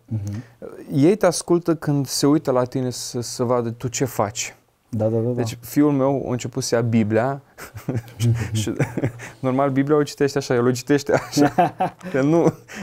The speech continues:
Speaker 2: nu, nu conștientizează, că n-are cum să înțeleagă, dar practic care e lucru? Îl vede pe tatălui cu Biblia,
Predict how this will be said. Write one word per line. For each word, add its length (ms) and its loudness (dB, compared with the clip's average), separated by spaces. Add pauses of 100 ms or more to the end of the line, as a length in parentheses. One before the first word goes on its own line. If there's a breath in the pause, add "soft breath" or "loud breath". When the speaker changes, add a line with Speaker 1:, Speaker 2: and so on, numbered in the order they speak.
Speaker 2:
nu, 140 0
nu 120 2
conștientizează, 760 0
că 100 -6
n-are 180 2
cum 120 -2
să 120 -8
înțeleagă, 440 0
dar 240 0 (120)
practic 340 0
care 220 0
e 100 -2
lucru? 380 -2 (280 soft breath)
Îl 120 0
vede 280 2
pe 120 -4
tatălui 460 0
cu 120 -6
Biblia, 480 -4